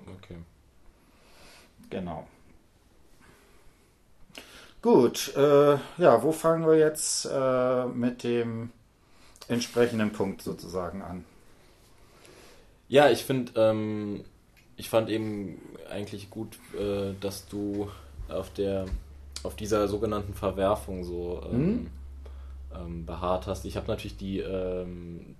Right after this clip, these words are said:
Speaker 1: die Begrifflichkeiten davor jetzt nicht, ähm, gehabt, aber letztlich ist mir auch genau
Speaker 2: Hm?
Speaker 1: das natürlich aufgefallen, weil es wahnsinnig zentral für den Film ist,
Speaker 2: Hm?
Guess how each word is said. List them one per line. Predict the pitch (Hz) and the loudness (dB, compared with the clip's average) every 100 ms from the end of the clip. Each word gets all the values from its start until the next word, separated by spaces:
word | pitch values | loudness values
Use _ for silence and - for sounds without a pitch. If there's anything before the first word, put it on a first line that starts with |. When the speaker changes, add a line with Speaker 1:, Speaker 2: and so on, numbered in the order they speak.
| - | -16
Speaker 1:
die | 95 | -10
Begrifflichkeiten | 98 92 104 123 113 117 117 117 | -6 -4 -4 -4 -6 -4 -4 -4
davor | 107 104 110 | -6 -2 0
jetzt | 104 101 | 0 -4
nicht, | 110 110 - - | -8 -10 -14 -12
ähm, | 98 98 95 95 92 - - | -8 -6 -6 -8 -10 -14 -14
gehabt, | - 95 104 - - | -10 -6 -6 -6 -6
aber | 95 95 92 90 - | -4 -2 -2 -4 -6
letztlich | 95 98 - 98 | -6 -6 -10 -10
ist | - 98 | -10 -8
mir | 95 73 | -8 -8
auch | - - | -10 -12
genau | 92 90 - | -10 -4 0
Speaker 2:
Hm? | 180 240 - - - - - - | 0 0 -4 -16 -20 -20 -20 -8
Speaker 1:
das | 87 92 - | -4 -4 -6
natürlich | 90 95 90 | -8 -8 -6
aufgefallen, | - 110 - 127 - 110 107 101 | 0 0 0 -4 0 0 0 -2
weil | 90 85 | -6 -6
es | 87 - 85 | -8 -10 -8
wahnsinnig | 82 87 85 87 - - - - - - - - | -6 -6 -10 -14 -18 -20 -20 -20 -20 -20 -20 -8
zentral | - 98 - 98 104 | -4 -2 4 4 4
für | - | 2
den | 101 98 | -2 -2
Film | 92 131 135 | 2 4 4
ist, | 113 117 - | 2 -4 -4
Speaker 2:
Hm? | 120 196 | -4 -4